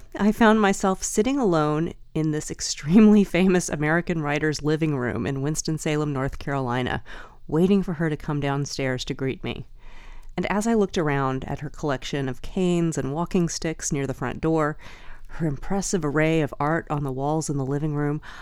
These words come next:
I felt on one hand a sense of complete disbelief, and on the other hand a sense that I don't think it's a complete accident of fate that I'm here. I feel like maybe I had a dream about this <laughs> once, some sort of premonition.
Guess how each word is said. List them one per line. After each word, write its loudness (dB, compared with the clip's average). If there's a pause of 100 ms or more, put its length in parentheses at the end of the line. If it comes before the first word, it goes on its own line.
(180)
I 2
felt 0
on 6
one 4
hand 4 (100)
a 0
sense 0
of -4
complete -4
disbelief, -2 (460)
and 4
on 4
the 4
other 2
hand 2
a 2
sense 0
that 0 (340)
I -4
don't -2
think 0
it's 0
a 4
complete 2
accident -2
of -4
fate -2
that 2
I'm 2
here. 0 (640)
I -2
feel -2
like -2 (200)
maybe 4
I 2
had 0
a 2
dream 4
about 2
this 2
<laughs> -
once, -2
some 4
sort 2
of -2
premonition. 2